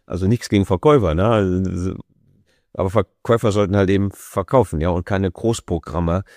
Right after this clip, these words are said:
große Transformationsprogramme leiten. Und, äh, der hatte keine Ahnung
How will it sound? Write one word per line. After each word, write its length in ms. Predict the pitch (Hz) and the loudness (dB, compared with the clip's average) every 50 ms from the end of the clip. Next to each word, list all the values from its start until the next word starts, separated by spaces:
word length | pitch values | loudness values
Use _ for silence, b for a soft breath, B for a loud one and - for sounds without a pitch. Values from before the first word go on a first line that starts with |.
| b b _ | b b _
große 340 | - 101 110 107 - 104 | -2 0 0 0 0 -4
Transformationsprogramme 1080 | - - 98 92 - - 90 87 87 - 117 117 117 - - 80 76 - - 76 71 69 | -4 -2 -4 -4 -2 -2 -2 -2 -2 -2 -2 -4 -4 -4 -8 -10 -8 -6 -6 -6 -6 -6
leiten. 580 | 62 52 50 50 - 57 57 67 90 120 139 - _ _ _ _ _ _ _ _ _ _ _ _ | -8 -8 -10 -12 -12 -10 -10 -8 -8 -10 -12 -14 _ _ _ _ _ _ _ _ _ _ _ _
Und, 400 | - 107 110 110 107 - - - | 2 2 2 2 2 -2 -6 -4
äh, 240 | - 107 110 110 90 - | -2 0 2 2 0 -2
der 240 | - - 117 117 | -4 -2 0 0
hatte 160 | 120 151 151 135 | 0 0 -2 -2
keine 260 | - 139 143 139 117 | -2 0 0 0 0
Ahnung 340 | 107 113 113 123 151 196 | 0 0 0 0 -2 -4